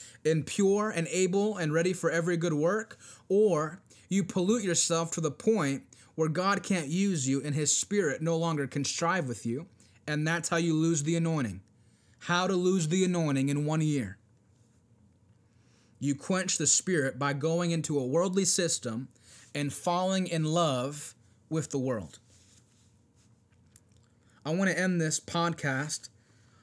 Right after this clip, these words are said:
by ending on a high note, a positive note, because I don't want you to think that I'm coming off negative or that I'm bitter or angry. I have a righteous anger, yes, but I'm not angry at anybody.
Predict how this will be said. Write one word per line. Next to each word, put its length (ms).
by 140
ending 220
on 100
a 60
high 240
note, 280
a 100
positive 520
note, 220
because 300
I 80
don't 160
want 160
you 80
to 80
think 500
that 240
I'm 120
coming 280
off 160
negative 500
or 100
that 200
I'm 180
bitter 340
or 20
angry. 420
I 100
have 180
a 60
righteous 400
anger, 360
yes, 600
but 120
I'm 140
not 180
angry 320
at 60
anybody. 520